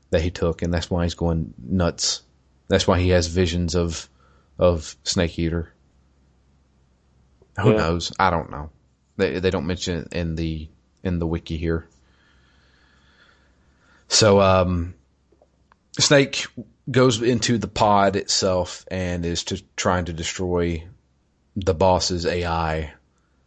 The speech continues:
Speaker 1: um, but he can't, and he passes out and has a vision of when he was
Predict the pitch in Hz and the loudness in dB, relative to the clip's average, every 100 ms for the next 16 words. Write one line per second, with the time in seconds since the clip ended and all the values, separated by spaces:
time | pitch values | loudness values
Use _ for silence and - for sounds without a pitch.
0 | _ _ _ - 82 78 80 85 87 - | _ _ _ -4 -2 -2 -2 -4 -4 -6
1 | 98 90 82 - - _ _ _ - 90 | -4 -2 -4 -6 -16 _ _ _ -10 -6
2 | 85 80 80 76 - 98 98 98 85 - | -6 -6 -8 -8 -4 -2 0 -2 -2 -2
3 | 87 82 - - - 87 85 80 80 78 | 0 0 -4 -16 -10 -6 -4 -4 -6 -4
4 | 80 80 78 71 78 78 85 80 80 78 | -2 -2 -2 -2 -4 -2 -2 -2 -2 -4
5 | 76 - 76 78 76 - 80 78 73 85 | -4 -2 0 0 -2 -8 -6 -6 -4 -4
6 | 80 80 78 - | -2 -2 -2 -4